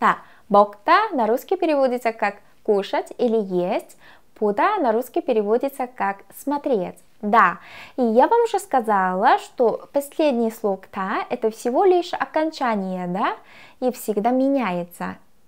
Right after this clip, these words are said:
Так что для выражения настоящего времени в вежливо официальном стиле отбросим последний слог "та", и у нас остались глагольные основы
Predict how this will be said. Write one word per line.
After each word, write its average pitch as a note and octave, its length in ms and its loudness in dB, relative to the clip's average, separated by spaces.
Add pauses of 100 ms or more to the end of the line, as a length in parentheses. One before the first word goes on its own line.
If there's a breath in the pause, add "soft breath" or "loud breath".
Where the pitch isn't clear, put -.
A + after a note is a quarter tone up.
(400)
Так C4+ 120 2
что - 280 -4
для A3 260 4
выражения A3+ 560 0
настоящего F#3+ 560 -4
времени G4 460 0
в D4+ 40 0
вежливо A3 360 0
официальном F#3+ 540 -6
стиле G3+ 640 -2 (420 soft breath)
отбросим C4 760 2 (640)
последний G3 480 -4
слог F#3+ 280 -10
"та", G#3+ 380 0 (360 loud breath)
и C4 60 2
у B3+ 80 6
нас D#4 300 0
остались D#4 1040 0
глагольные A#3+ 1120 4
основы A3 760 -2